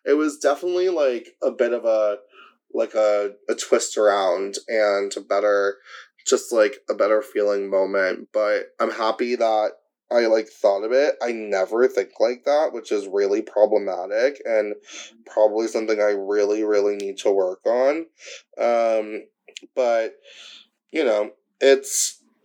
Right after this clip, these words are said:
life is, like, life, and I guess that's how it works, and sometimes you're just too busy to, like, even take a moment to, like, recognize yourself at all,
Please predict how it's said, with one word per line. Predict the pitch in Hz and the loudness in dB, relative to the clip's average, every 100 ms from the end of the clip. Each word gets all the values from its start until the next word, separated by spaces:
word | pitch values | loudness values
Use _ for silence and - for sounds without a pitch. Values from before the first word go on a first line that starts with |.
| _ _ _ _ _ _ - | _ _ _ _ _ _ -14
life | 139 120 120 151 - | -10 -2 0 -2 -2
is, | 165 139 120 | -4 -4 0
like, | 123 123 | 2 2
life, | 110 104 104 117 - | -2 0 2 -2 0
and | 107 104 | 0 2
I | 104 | 2
guess | 107 110 | 0 -2
that's | - 123 - - | -2 -4 -6 -2
how | 123 117 | 2 4
it | 113 107 | 2 0
works, | 104 110 117 - | 2 0 0 -6
and | 107 104 | -4 -4
sometimes | - 101 107 110 113 113 120 | -2 -2 0 0 0 0 -2
you're | 110 | 0
just | 110 107 107 - - - - - - - - - _ - _ _ | 0 0 -2 -10 -12 -16 -14 -14 -14 -18 -20 -20 _ -20 _ _
too | - 214 220 | -4 -4 4
busy | 196 185 175 180 180 185 170 - - - - | 4 4 0 -6 2 4 2 -2 -10 -10 -12
to, | - | -8
like, | 151 143 135 127 120 - - _ _ _ _ - - | -2 0 0 0 -4 -10 -12 _ _ _ _ -16 -16
even | - 151 147 147 143 143 143 135 | -6 -4 0 2 2 0 -2 -4
take | 151 135 - | 0 -2 0
a | 135 | -2
moment | 135 127 127 - | 0 0 -2 0
to, | 131 | 0
like, | 120 117 - - - _ | 2 -2 -8 -20 -20 _
recognize | 117 117 131 117 117 113 | 2 2 2 0 0 0
yourself | 113 107 107 107 | -2 -2 -2 0
at | 110 101 | 0 0
all, | 101 101 104 101 104 | 0 2 2 2 -2